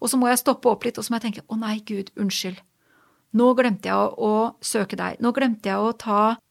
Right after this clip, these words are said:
deg helt på alvor. Nå glemte jeg å vente.» For det står det også noe om. Vent på Herren. Vær stille og vent på han, for i stillhet og tillit skal din styrke være.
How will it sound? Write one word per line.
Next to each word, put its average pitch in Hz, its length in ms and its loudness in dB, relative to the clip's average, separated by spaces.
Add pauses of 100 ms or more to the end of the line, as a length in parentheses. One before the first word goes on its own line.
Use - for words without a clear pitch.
(140)
deg 220 400 2
helt 233 240 -2
på 254 80 4
alvor. 247 420 4
Nå 240 140 0
glemte 285 280 0
jeg 262 100 2
å 285 40 -2
vente.» 330 600 0 (640)
For 208 120 -4
det 190 340 -6
står 214 200 -4
det - 140 -6
også - 320 -6
noe 359 340 0
om. 285 180 4 (460)
Vent 220 720 -2 (100)
på 320 200 -6
Herren. 320 400 -2 (880)
Vær 220 240 0
stille 254 640 0
og 262 240 0
vent 254 400 0
på 294 160 0
han, 330 200 -4 (280)
for 254 200 4
i 254 200 -4
stillhet 294 800 -2
og 269 260 -4
tillit 285 460 -2
skal 339 220 2
din 330 100 -2
styrke 294 360 -2
være. 190 340 0